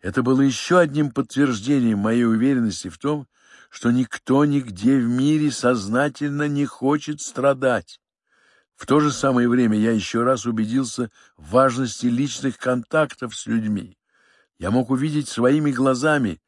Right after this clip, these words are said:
что русские являются монстрами не больше, чем китайцы или британцы или американцы.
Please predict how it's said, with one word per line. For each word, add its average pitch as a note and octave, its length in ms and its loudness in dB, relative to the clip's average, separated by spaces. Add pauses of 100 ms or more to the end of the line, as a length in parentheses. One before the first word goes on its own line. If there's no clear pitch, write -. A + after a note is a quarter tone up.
(160)
что - 300 0
русские C3+ 520 2
являются B2+ 520 2
монстрами C#3 580 0
не C3+ 160 2
больше, C3+ 400 0
чем B2+ 300 -6
китайцы C3 720 0 (260)
или A2+ 180 2
британцы A2 720 0 (240)
или G#2 160 -2
американцы. F#2 800 -4